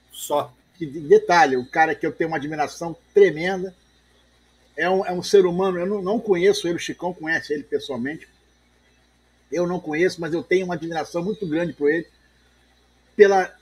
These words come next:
Speaker 2: pela, pela, pela lisura que ele sempre foi, se-, ele sempre, os comentários, ele sempre foi pautado,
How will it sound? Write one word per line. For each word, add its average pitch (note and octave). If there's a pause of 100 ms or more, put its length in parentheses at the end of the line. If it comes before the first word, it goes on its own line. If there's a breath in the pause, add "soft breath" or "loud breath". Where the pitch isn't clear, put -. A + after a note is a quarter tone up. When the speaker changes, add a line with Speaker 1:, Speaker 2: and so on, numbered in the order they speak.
Speaker 2:
pela, F#3
pela, F3+
pela F3+
lisura F#3
que G#3+
ele F3
sempre E3
foi, F3 (140)
se-, -
ele E3
sempre, A3
os -
comentários, F3
ele D#3+
sempre G#3
foi G#3+
pautado, F3